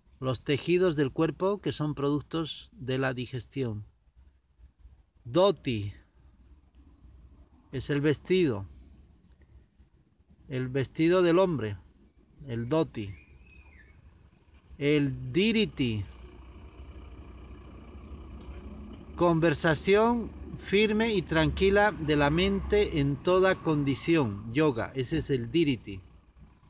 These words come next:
Una conversación firme. Después está el bhuma. Bhuma quiere decir humo.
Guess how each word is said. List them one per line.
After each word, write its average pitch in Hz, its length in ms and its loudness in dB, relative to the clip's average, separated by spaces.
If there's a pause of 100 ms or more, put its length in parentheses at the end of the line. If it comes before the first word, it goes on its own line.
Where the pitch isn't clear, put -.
(880)
Una 180 320 4
conversación 156 840 2
firme. 117 580 2 (4000)
Después 185 720 4
está 190 480 4
el 190 340 4 (1800)
bhuma. 175 720 4 (160)
Bhuma 202 560 4
quiere 185 320 4
decir 165 240 4
humo. 135 580 2